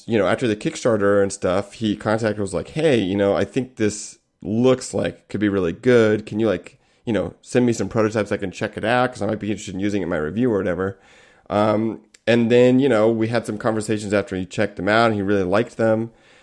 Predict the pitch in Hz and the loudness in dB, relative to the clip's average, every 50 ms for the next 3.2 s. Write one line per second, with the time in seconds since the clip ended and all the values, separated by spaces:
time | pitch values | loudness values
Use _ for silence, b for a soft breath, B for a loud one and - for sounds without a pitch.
0 | b b b - 101 104 104 104 101 101 101 101 101 90 - - - 95 95 95 | b b b 0 2 4 4 4 4 4 4 2 2 -2 -4 -6 -2 -2 0 0
1 | 95 92 92 90 92 92 92 - b b b b b b 127 131 127 120 113 113 | 0 0 -2 -4 -4 -8 -10 -12 b b b b b b 2 4 4 4 2 0
2 | - - 120 117 120 120 110 104 92 101 104 107 104 107 101 104 98 98 101 101 | -2 -2 0 2 2 2 2 0 0 2 2 2 2 2 0 -2 0 0 0 2
3 | 101 98 98 | 2 0 -2